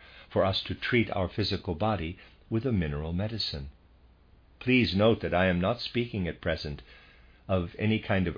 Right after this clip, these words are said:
herbal medicine, but of purely mineral constituents, metals, salts, and so forth. Let us assume that someone takes a certain mineral medicine.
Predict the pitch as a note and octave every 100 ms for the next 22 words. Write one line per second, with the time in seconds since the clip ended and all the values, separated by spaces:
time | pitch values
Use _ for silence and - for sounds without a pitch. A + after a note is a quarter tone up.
0 | - G#2 B2 A2 D#2+ C2+ C2+ C2+ - D2
1 | C#2+ - F2 - - B2 B2 G2 G2+ G2+
2 | F#2+ - F2+ - G2+ F#2 E2+ B1+ C2+ -
3 | - E2+ F2 F#2 E2+ E2+ - - - -
4 | D#2+ F2 - - - - - F2 - E2
5 | - A2+ E2+ - - - _ - - _
6 | - - _ - - - - - - -
7 | - - - - - D3 F3 D3+ - -
8 | E2+ E2+ F2 B2+ B2 B2+ A#2 G#2+ - A#2
9 | G#2+ F2+ F#2+ E2+ E2 E2+ F#2 G2+ F#2 -
10 | C2+